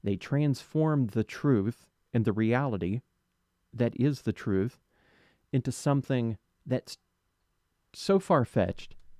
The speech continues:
that only their people evidently believe it, the people that listen to 'em. So they are the sages that disseminate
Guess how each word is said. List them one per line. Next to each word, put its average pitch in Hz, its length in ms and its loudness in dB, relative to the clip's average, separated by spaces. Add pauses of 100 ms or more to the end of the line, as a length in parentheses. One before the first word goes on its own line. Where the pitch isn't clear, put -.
(1200)
that 113 260 0
only 160 260 4
their 135 200 2
people 135 440 4
evidently 107 640 2 (220)
believe 110 340 2
it, - 200 -10 (100)
the 143 180 -4
people 117 280 2
that 107 100 -2
listen 113 240 2
to - 80 -2
'em. 95 80 2
So 127 160 2
they 165 240 2
are 170 140 2
the 120 100 0
sages 101 600 -4
that 113 200 -6
disseminate 113 960 -2